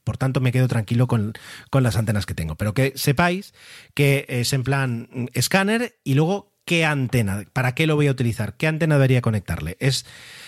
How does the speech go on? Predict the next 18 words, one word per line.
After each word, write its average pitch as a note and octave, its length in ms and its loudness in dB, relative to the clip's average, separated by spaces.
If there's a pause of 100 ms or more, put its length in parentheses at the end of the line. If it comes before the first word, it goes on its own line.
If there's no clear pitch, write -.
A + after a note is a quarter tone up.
(120)
es C3+ 220 0
enseguida D3 520 4
el, E3 120 4
el, B2+ 220 2
el A2+ 220 0
primer, C3 400 4
la A#2+ 180 2
primera C3+ 280 4
consecuencia C3+ 440 2
de B2+ 80 4
comprarte G2+ 380 -2
un D#2 60 -8
escáner, - 520 -12
¿vale? D#3+ 260 -2 (960)
Bueno, C3+ 240 2
por D3+ 140 4
último, A#2 440 2 (680)
am, C3+ 1120 4